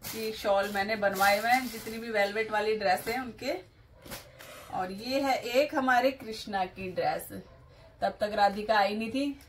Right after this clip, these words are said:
तब ये dress बनवाई थी। ये हमारे कृष्णा की वूलन की first dress है जो बनवाई थी। तो अब की बार इस color की शायद मैं राधिका की बनवाऊं, क्योंकि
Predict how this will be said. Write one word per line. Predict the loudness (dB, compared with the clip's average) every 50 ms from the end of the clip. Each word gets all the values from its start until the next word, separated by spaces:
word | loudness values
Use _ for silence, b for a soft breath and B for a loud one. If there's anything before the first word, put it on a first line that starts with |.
| -8 -4
तब | -4 -2 -2
ये | -2 -4
dress | 0 2 2 2 2 0
बनवाई | -2 -4 -2 0 0 0 0 -2
थी। | -6 -6 -4
ये | -2 -2
हमारे | 0 0 -2 0 0 0 -2 -2 B B B B B B B B B B -12 -6
कृष्णा | -4 -4 -2 -2 0 2 4 4 2
की | 2 0 -2 -4
वूलन | -2 -4 -4 0 0 0 0 -2
की | -4 -4 -4 -4 -6 -6 -12 2 6
first | 6 6 6 4 0
dress | 2 4 4 4 4 2
है | 0 0 2
जो | 2 0 2
बनवाई | 2 -2 -2 -2 -2 -4 -4 -6
थी। | -6 -8 -10 -10 -10 -14 -20 -20 -20 -20 -20 -20 -20 -18 -18 -18 -18 -20 -20 -20 -10 -4
तो | -4
अब | -4 -4 -4
की | -4 6
बार | 8 8 8 8
इस | 6 0 -6 -6
color | -4 0 0 0 0
की | 0 -4 -6 -2
शायद | -2 0 0 0 -2
मैं | -2 0
राधिका | 4 4 4 4 2 -2 -2 -2 -2
की | -2 -4 -4
बनवाऊं, | -4 -4 -2 -2 -4 -4 -4
क्योंकि | -4 -6 -8 -10 -8 -4 -4 -4 -4 -4